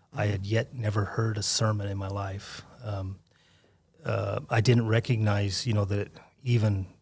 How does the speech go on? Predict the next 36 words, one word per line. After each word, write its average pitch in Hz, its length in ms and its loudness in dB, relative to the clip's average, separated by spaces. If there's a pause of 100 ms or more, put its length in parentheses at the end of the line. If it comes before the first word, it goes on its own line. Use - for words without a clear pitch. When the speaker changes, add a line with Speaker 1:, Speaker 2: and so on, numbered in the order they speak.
(240)
Speaker 1:
the 113 80 -2
idea 107 360 2
that 98 180 -6 (160)
Christians 120 560 0
share - 680 0
the 104 140 -2
gospel 98 640 0
with 90 200 -8 (100)
others. 98 640 2 (580)
Speaker 2:
Right. 131 140 4
Speaker 1:
And 101 400 0 (140)
anyways, 120 340 6
but 117 160 2
then 131 140 4
I 123 80 4
had 127 180 2
that 131 120 2
concern 120 380 2
about 110 380 0 (520)
what 131 120 0
happens 120 360 2
when 110 80 2
I 104 60 0
tell 104 200 -2
Lori. 98 360 -4 (840)
You 104 60 -10
know? 104 60 -4
Speaker 2:
How 151 100 4
long 151 260 4
had 135 120 2
you 120 80 -2
been 120 180 -2
married 123 360 -4
at 139 120 -10
this - 160 -8
time? 123 280 -8